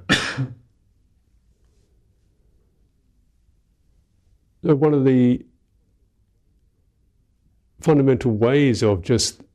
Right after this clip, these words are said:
recognizing the window is to be aware of the change of things, and particularly the ending of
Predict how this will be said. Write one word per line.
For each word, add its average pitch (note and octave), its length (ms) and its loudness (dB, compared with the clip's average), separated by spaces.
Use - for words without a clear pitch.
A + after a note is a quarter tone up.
recognizing A#2+ 640 0
the G#2+ 100 -2
window A2 400 0
is C3+ 120 -2
to - 100 -20
be D3+ 80 2
aware B2 300 2
of A2+ 80 -2
the A2+ 80 -2
change C3 400 0
of A2+ 100 -4
things, A#2 300 -2
and A#2+ 160 -6
particularly C#3 420 -2
the B2 260 -2
ending B2 540 -2
of G2 140 -8